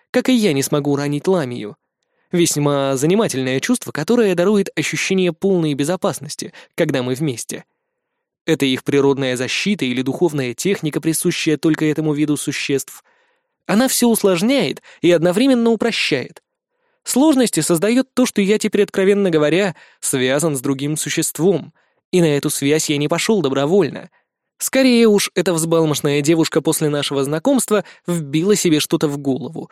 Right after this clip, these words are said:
и просто шла к поставленной для себя цели. Единственным плюсом было то, что мы действительно теперь не могли навредить друг другу, как бы этого ни хотели. И это в мире, где команды практиков, которые вроде должны помогать друг другу, всегда стараются обходить стороной другие команды,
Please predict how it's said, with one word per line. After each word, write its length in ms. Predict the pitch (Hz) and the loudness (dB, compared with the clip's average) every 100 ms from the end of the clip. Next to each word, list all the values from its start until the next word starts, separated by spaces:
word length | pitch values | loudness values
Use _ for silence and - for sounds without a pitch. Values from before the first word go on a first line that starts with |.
| _ - | _ -4
и 100 | 190 | 0
просто 300 | 311 - 202 | 2 2 0
шла 220 | 175 196 | 0 0
к 60 | |
поставленной 520 | 160 - 143 135 135 135 | -2 -2 0 0 -2 -4
для 120 | 139 | -4
себя 240 | - 135 | -2 -2
цели. 400 | 127 139 139 - _ _ _ _ _ _ _ | -2 -6 -6 -10 _ _ _ _ _ _ _
Единственным 680 | 143 220 262 247 - 202 202 | 0 4 4 4 4 2 2
плюсом 380 | 254 285 196 160 | 2 2 2 2
было 220 | 160 165 | 2 0
то, 180 | - 269 | 0 -2
что 180 | - 175 | 0 2
мы 140 | 247 | 2
действительно 680 | 202 233 - 247 196 175 165 | 2 0 0 0 2 0 0
теперь 300 | 202 220 175 | 0 0 0
не 140 | 160 | 0
могли 320 | 214 220 208 | 0 0 0
навредить 440 | 160 180 208 170 123 | 2 0 -2 -4 -2
друг 200 | 208 180 | -4 -2
другу, 340 | 156 123 - _ _ _ | -4 -4 -8 _ _ _
как 180 | 185 139 | -2 2
бы 100 | 139 | 0
этого 200 | 135 143 | 0 -2
ни 100 | 151 | -2
хотели. 480 | 196 196 147 107 - _ _ _ _ _ | -4 -4 -4 -6 -14 _ _ _ _ _
И 160 | 170 147 | -2 0
это 180 | 139 139 | 0 0
в 60 | |
мире, 260 | 143 147 151 | 0 0 0
где 180 | 139 139 | -2 -2
команды 420 | 160 151 147 135 | 0 0 -2 -2
практиков, 520 | 143 156 - 147 131 | -2 -4 -4 -6 -6
которые 420 | 151 156 156 147 | -4 0 2 0
вроде 280 | 143 156 147 | 2 0 0
должны 420 | 143 143 147 165 | 0 -2 -2 -2
помогать 420 | 151 135 127 175 | -2 -4 -2 -2
друг 240 | 196 156 131 | -2 -6 -4
другу, 320 | 127 - - - - | -8 -8 -12 -18 -18
всегда 400 | - - 185 165 | -6 -4 0 0
стараются 520 | 170 147 143 147 - 135 | 0 -2 0 0 0 -4
обходить 380 | - 143 156 | -2 -2 -2
стороной 440 | - 143 131 131 151 | -4 -4 -4 -2 -4
другие 400 | 139 139 151 143 | -4 -4 -4 -4
команды, 560 | 139 131 196 165 - | -4 -4 -4 -4 -10